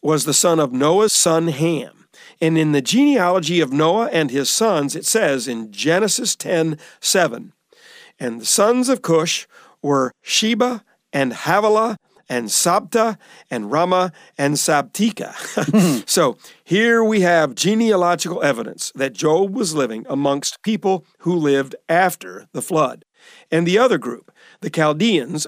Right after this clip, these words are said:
Speaker 1: are mentioned numerous times throughout the Old Testament as people who lived in the region both Job and Abram came from.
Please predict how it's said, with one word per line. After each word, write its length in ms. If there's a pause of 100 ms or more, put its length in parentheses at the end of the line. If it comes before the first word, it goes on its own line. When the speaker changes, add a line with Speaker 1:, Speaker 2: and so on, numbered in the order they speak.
Speaker 1:
are 100
mentioned 540
numerous 680
times 500
throughout 380
the 120
Old 200
Testament 480 (600)
as 180
people 320
who 160
lived 300
in 140
the 60
region 460
both 300
Job 480 (120)
and 360
Abram 440
came 340
from. 320